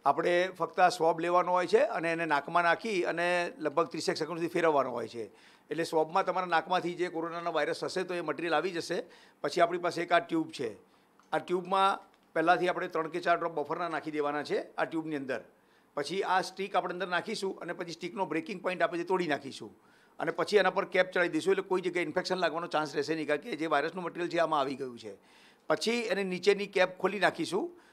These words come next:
અને મિક્સિંગ કરી અને આ જે મટીરિયલ છે એ આપણે લેટરલ ફ્લો કહેવાય એવી મેથડ છે. એની અંદર કાર્ડ પર એક હોલ આપેલું છે, એમાં આપણે બે ડ્રોપ નાખીશું. એટલે બે ડ્રોપ નાખ્યા પછી એ એની મેતે આગળ ફેલાશે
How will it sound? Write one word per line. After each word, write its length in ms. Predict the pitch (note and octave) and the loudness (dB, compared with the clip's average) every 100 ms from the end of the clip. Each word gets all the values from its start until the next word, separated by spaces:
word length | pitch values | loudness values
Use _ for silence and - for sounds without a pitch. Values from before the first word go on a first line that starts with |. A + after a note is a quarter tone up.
| _ - | _ -6
અને 160 | D#3 F3 | -2 -2
મિક્સિંગ 420 | E3 - G#3+ G#3 | -2 -2 -2 4
કરી 440 | A3 A#3+ D#3+ - - | 4 4 0 -2 -6
અને 140 | F3 | -4
આ 220 | - F#3+ | 4 4
જે 180 | G3+ G3 | 6 4
મટીરિયલ 380 | F3 F3 F#3+ F3+ | 2 0 -2 6
છે 380 | G#3 F3+ C#3+ - - _ - | 8 8 4 -4 -20 _ 4
એ 60 | |
આપણે 440 | F3+ F3 F3+ F#3+ F3+ D#3+ - _ - _ _ _ _ _ - | 8 8 6 2 0 -4 -10 _ -20 _ _ _ _ _ 2
લેટરલ 360 | E3+ E3+ A3+ G#3+ - - - | 2 6 6 4 -2 -14 4
ફ્લો 160 | F#3+ | 4
કહેવાય 360 | G3 F3 F#3+ E3 | 6 8 10 8
એવી 280 | - F3+ F#3+ | 4 -2 2
મેથડ 320 | D#3 D#3 F3 | 2 4 4
છે. 160 | F3+ G3 | 4 0
એની 220 | - E3 | 0 -4
અંદર 140 | F3 F3+ | -2 0
કાર્ડ 260 | E3 E3 | 6 6
પર 160 | - F#3+ | 4 0
એક 220 | F#3 F3+ | 0 2
હોલ 320 | D#3+ C#3+ F#3+ | 2 6 8
આપેલું 260 | E3 F3 E3 | 8 6 0
છે, 60 | D#3+ | 2
એમાં 160 | E3 | 2
આપણે 180 | D#3 E3+ | 2 0
બે 200 | D#3+ E3+ | -2 -2
ડ્રોપ 240 | E3 D3+ | 0 0
નાખીશું. 520 | D#3+ A2+ C3+ F3+ E4 - - - - | -2 -6 -4 -2 -2 -6 -20 -16 -2
એટલે 120 | D#3+ | 2
બે 160 | E3+ G3 | 4 6
ડ્રોપ 200 | G3+ G3 | 6 6
નાખ્યા 240 | F3+ G3 | 6 6
પછી 260 | - F3+ A3 | 4 0 2
એ 200 | F3+ F#3+ | 4 2
એની 160 | F#3 | 0
મેતે 260 | F3+ F3 F#3 | -2 2 6
આગળ 200 | E3 F3 | 6 6
ફેલાશે 500 | E3+ F#3 G#3 F3+ | 6 8 8 8